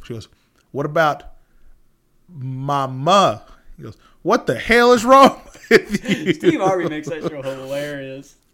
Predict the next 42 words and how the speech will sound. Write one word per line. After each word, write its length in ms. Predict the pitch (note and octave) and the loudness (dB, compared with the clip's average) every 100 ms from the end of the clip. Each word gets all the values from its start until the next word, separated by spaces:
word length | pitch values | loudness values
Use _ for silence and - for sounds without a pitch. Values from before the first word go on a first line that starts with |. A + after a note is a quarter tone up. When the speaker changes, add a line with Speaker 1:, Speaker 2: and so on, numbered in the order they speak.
| _ D3 | _ 2
Speaker 1:
Uh, 460 | D#3+ D#3 D3 D3+ | 4 4 4 0
Speaker 2:
Great. 300 | D#3+ D3+ B2+ - | -6 -10 -8 -4
Speaker 1:
she 100 | F3 | -2
just 200 | G3+ - | -2 -2
kept 200 | A3+ - | -4 -4
saying 400 | - D3+ E3 D3 | -6 -4 -4 -4
words 340 | C3 C#3+ C#3+ | -2 -2 0
that 120 | C#3+ | -2
are 80 | C#3 | -2
up 160 | C#3 D3+ | -4 -4
on 80 | |
the 80 | B2+ | -6
board, 400 | A#2 B2+ C#3+ D3 - - - | -4 -2 -2 -2 -8 -20 -6
just 240 | D3 - | -4 -4
in 160 | C#3 B2+ | -6 -2
different 320 | D3 D#3 A#2 | -2 -2 -6
accents, 760 | B2+ B2+ - A2 A2+ D3+ - - - | -8 -10 -12 -16 -16 -18 -18 -20 -6
thinking 320 | D#3 D3+ D3+ | -6 -4 -6
it 60 | C#3+ | -4
was 140 | C#3+ | -2
gonna 200 | C#3 C#3+ | -2 -4
get 220 | C#3 D3+ | -6 -10
something. 300 | - F#3 C#3 E3 | -12 -12 -10 -10
Speaker 2:
He, 60 | D#3+ | -10
he, 80 | D#3+ | -10
I've 160 | E3+ | -12
seen 140 | E3+ D#3+ | -10 -12
that. 100 | C#3+ | -12
He 100 | D3+ | -12
lets 200 | C#3 C#3 | -14 -16
her 80 | |
keep 220 | B2+ B2+ - | -18 -20 -18
going. 280 | C#3 C3 | -16 -2
Speaker 1:
Yeah. 300 | F#3+ G3 C3+ - _ | 2 2 0 -6 _
Speaker 2:
Why 120 | F3 | -16
don't 20 | |
you 60 | C#3 | -12
give 80 | F3 | -10
me 80 | |
another 240 | D#3+ D3+ C3+ | -10 -10 -10
one? 200 | C3 C3+ - _ C#3+ | -12 -14 -16 _ -4
Speaker 1:
Oh, 260 | C3+ B2 | -2 -4